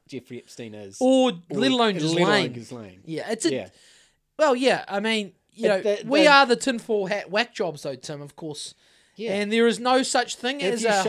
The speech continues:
Speaker 2: high,
Speaker 1: them that
Speaker 2: there's no such thing as a high-level pedophile ring, Tim. They don't exist, mate, apparently.
Speaker 1: But show them that picture. They would have no idea who the,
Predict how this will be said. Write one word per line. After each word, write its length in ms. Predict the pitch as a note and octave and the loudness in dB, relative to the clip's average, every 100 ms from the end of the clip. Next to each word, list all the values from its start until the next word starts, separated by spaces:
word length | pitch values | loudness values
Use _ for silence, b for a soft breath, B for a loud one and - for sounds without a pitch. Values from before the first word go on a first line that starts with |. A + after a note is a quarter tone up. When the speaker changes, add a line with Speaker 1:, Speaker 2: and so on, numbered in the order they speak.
| A3 | 4
Speaker 2:
high, 100 | A#3 | 6
Speaker 1:
them 80 | A#3 | 6
that 80 | F#3 | 4
Speaker 2:
there's 120 | A#3+ | 0
no 160 | C#4 C#4+ | -2 0
such 240 | C#4 B3+ | -2 -2
thing 140 | C4+ | -6
as 100 | C#4 | -4
a 60 | B3 | -4
high-level 400 | G#3+ A3 G3+ F#3+ E3+ | 0 0 -2 -6 -8
pedophile 460 | F#3+ F#3 F3+ D#3 | -8 -6 -6 -6
ring, 260 | D3+ D3 C#3 | -6 -10 -10
Tim. 220 | D#3 C#3+ | -12 -10
They 140 | F3 G#3 | -8 -6
don't 200 | G#3+ G#3 | -6 -8
exist, 320 | F3 A3+ - | -10 -12 -10
mate, 220 | G3 - | -16 -16
apparently. 340 | - C#3 B2 D#3+ | -18 -16 -12 -12
Speaker 1:
But 80 | D#3 | -8
show 220 | G#3 G3+ | -6 -4
them 100 | F3+ | -4
that 160 | D3 | -10
picture. 300 | - G3 - A2+ | -12 -16 -14 -10
They 140 | D#3 | -8
would 140 | E3+ | -8
have 80 | C#3+ | -10
no 180 | B2 B2 | -12 -12
idea 180 | A2 G#2 | -12 -14
who 100 | |
the, 80 | G#2 | -18